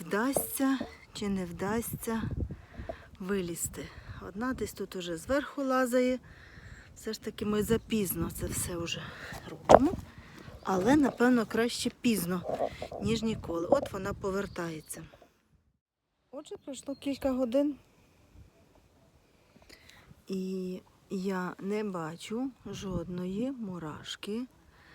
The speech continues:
на дереві вище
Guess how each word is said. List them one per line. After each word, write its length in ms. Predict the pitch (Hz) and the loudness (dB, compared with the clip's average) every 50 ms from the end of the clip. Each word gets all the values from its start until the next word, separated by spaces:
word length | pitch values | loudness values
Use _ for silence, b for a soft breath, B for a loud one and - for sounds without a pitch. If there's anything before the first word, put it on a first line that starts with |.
| B B B B - | B B B B -12
на 500 | 185 175 165 156 156 156 160 165 175 185 - - - _ _ _ _ _ _ - _ _ _ - | -10 -8 -8 -8 -8 -10 -10 -10 -12 -14 -16 -18 -20 _ _ _ _ _ _ -20 _ _ _ -14
дереві 580 | 175 165 156 156 156 160 156 156 175 202 226 226 - - - - - | -10 -8 -8 -8 -8 -8 -10 -8 -8 -10 -10 -10 -14 -20 -20 -20 -12
вище 640 | 175 185 175 170 165 - - - - 190 190 196 | -8 -6 -6 -6 -6 -8 -10 -10 -8 -8 -8 -8